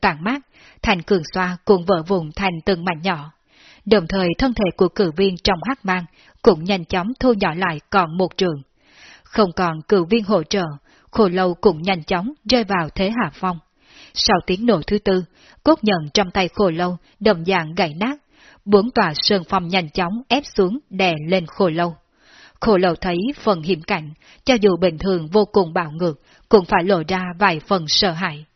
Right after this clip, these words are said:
Sắc mặt Hàng Lập đại biến, tam diệm phiến trong tay khẽ động, chuẩn bị đánh ra thì đột nhiên xảy ra một chuyện khiến hắn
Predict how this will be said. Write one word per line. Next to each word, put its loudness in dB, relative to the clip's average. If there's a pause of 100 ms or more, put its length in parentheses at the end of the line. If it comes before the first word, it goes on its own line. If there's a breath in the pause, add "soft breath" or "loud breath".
(460 soft breath)
Sắc 2
mặt 0
Hàng -2
Lập 0 (120)
đại 0
biến, -4 (340 soft breath)
tam 2
diệm 0
phiến -2
trong -2
tay -2 (160)
khẽ -2
động, -6 (260)
chuẩn 4
bị 0
đánh -4
ra -4 (100)
thì 4
đột 0
nhiên -2 (480 soft breath)
xảy 0
ra -2
một -2
chuyện 0
khiến 0
hắn -6